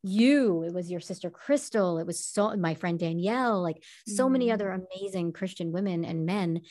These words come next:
Speaker 1: that were praying for me behind the scenes.
Speaker 2: Yeah.
Speaker 1: And I hadn't, I had no idea. And of course, you know, it's, it's all God's timing.
Speaker 2: Yeah.
Speaker 1: So it's just amazing how, yes, it was a beautiful, like, journey.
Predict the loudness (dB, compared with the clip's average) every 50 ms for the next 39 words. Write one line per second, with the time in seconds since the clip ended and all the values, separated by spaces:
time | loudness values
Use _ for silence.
0 | -20 -20 _ -8 -2 0 0 0 0 -2 -6 -6 -4 -4 -4 -4 -2 -2 0 2
1 | 2 2 2 2 0 -2 -2 0 -2 -2 -2 -4 -8 -6 -4 -2 0 0 0 -2
2 | -4 -8 -12 -12 -6 0 2 4 4 4 2 0 -6 -10 -12 -14 -18 -20 _ _
3 | -20 -14 -12 -10 -10 -10 -10 -10 -4 0 2 2 4 4 2 2 2 2 2 2
4 | 2 2 2 0 0 0 2 2 2 2 2 0 -2 -6 -2 0 2 2 2 0
5 | -6 -6 -2 -2 0 0 0 -2 -4 -8 _ _ _ _ _ _ _ -6 -4 -4
6 | -6 -12 -8 -2 0 0 0 2 0 0 0 0 -2 -4 -8 -6 -4 -2 -2 -2
7 | -4 -6 -10 -12 -14 _ -20 -20 -20 -20 -20 -14 -8 -2 2 6 6 8 8 6
8 | 4 0 -4 -10 _ _ _ _ _ _ _ _ _ 0 0 0 0 0 -4 0
9 | 2 2 4 4 4 2 2 0 -2 -2 0 0 0 -2 -2 -4 -4 -2 0 0
10 | 0 0 -2 -6 -6 -4 -2 -2 -2 -2 -4 -6 -6 -4 -2 -2 -2 -2 -2 -2
11 | 0 2 2 0 0 0 -2 -2 -4 -6 -12 _ _ _ _ -10 -10 -10 -10 -6
12 | -4 -2 0 2 2 2 2 2 0 0 -2